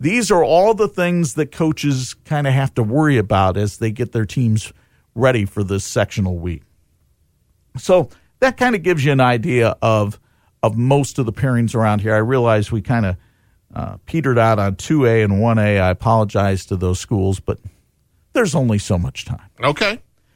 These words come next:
Speaker 2: How about college basketball? Let's get into that.
Speaker 1: What a game yesterday. I, I know you were looking forward to this one. You
Speaker 2: I
Speaker 1: didn't get a
Speaker 2: was.
Speaker 1: chance to watch because you were watching your son, who you should watch above this one. But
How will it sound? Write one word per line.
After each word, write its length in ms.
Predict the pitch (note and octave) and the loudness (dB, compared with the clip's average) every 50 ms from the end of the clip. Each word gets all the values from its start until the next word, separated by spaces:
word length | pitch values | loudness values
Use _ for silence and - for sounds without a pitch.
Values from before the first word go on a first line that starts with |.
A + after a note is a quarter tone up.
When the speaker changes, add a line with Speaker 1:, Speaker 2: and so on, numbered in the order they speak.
| _ _ _ _ | _ _ _ _
Speaker 2:
How 60 | - | -2
about 180 | D3+ F#3+ F#3+ - | 0 0 0 0
college 380 | - F3+ F#3 F#3 F#3+ D3+ - - | 0 0 0 0 -2 -2 -2 -2
basketball? 420 | D3 C#3 B2+ - - B2 G#2+ G2+ | 0 0 -2 -2 -4 -6 -4 -4
Let's 140 | A2 G#2 - | -4 -6 -4
get 140 | - C#3+ C#3+ | -2 0 0
into 180 | C#3 C3+ C3 | 0 0 0
that. 280 | A#2+ C3+ D#3+ C3+ - - | 0 0 0 -2 -4 -4
Speaker 1:
What 260 | G2+ G#2+ B2 B2+ B2 | -2 0 2 2 2
a 60 | G#2+ | 0
game 380 | E2+ F#2 G#2 G#2+ A2 A2 G#2 G2 | -2 -2 -2 -2 0 0 0 0
yesterday. 460 | G2 G2+ G2+ - - F2+ F2+ F2+ F2+ | 0 -2 -2 -4 -8 -6 -4 -2 0
I, 340 | G2+ A2 B2 B2 - C3 C#3+ | 2 2 2 2 2 0 0
I 20 | |
know 180 | C#3+ D3+ D#3 D#3+ | 0 0 2 2
you 180 | D3+ C#3+ C#3+ | 2 2 2
were 120 | C#3 C#3 C3 | 2 2 2
looking 260 | B2+ B2 A#2 - A#2+ | 2 0 0 -2 -2
forward 340 | A2+ - D3 D3+ D3+ D3 - | -2 0 0 2 2 2 0
to 80 | C3+ B2+ | 0 0
this 220 | B2 B2+ A#2+ - | 0 0 0 0
one. 220 | C3+ B2 A#2+ B2 A#2+ | 0 0 2 2 0
You 80 | A#2 | 0
Speaker 2:
I 20 | A2 | 0
Speaker 1:
didn't 200 | A2 A#2+ B2+ B2+ | 0 0 0 0
get 80 | A#2+ | 0
a 20 | A2+ | 0
Speaker 2:
was. 140 | A2 G#2+ | -2 -2
Speaker 1:
chance 380 | - - C#3 C3+ B2+ A#2 - - | -2 0 0 0 0 -2 -2 -4
to 60 | - A2+ | -4 -4
watch 500 | G#2 G#2 A#2 A#2 A#2 A2+ A#2 - - - | 0 0 2 2 2 2 0 -2 -6 -10
because 300 | G2+ - - A2+ G#2 F#2+ | -8 -6 -4 -4 -4 -2
you 60 | G2+ | -2
were 120 | F#2+ G2 G2+ | -2 -2 0
watching 400 | G2+ G#2+ G#2+ G#2+ - - A#2 G2+ | 2 2 2 0 0 -2 -2 -2
your 100 | G2 F#2 | -2 -4
son, 360 | - - - G3+ G3 F#3 F3 | -6 -2 0 0 2 2 2
who 240 | C3+ - G#3+ E3 C#3+ | 2 2 0 -2 -2
you 200 | C3+ C3+ B2+ B2 | -4 -4 -4 -4
should 260 | - - F3+ E3 C#3 | -4 -4 -4 -2 -2
watch 440 | B2 G#2+ G#2+ G#2 G2+ - - - - - - | 0 0 0 0 -2 -4 -10 -16 -14 -8 -6
above 380 | G#2 G2 A2 A2+ A2 G2+ G#2+ | -4 -2 0 0 0 0 -2
this 180 | A#2 A2+ - - | -2 -4 -2 -2
one. 220 | G2 F2+ F2+ F#2 - _ _ _ _ _ _ _ _ _ _ _ | 0 0 -2 -2 -6 _ _ _ _ _ _ _ _ _ _ _
But 260 | D3 B2+ A2+ G2 - | 0 0 0 0 -4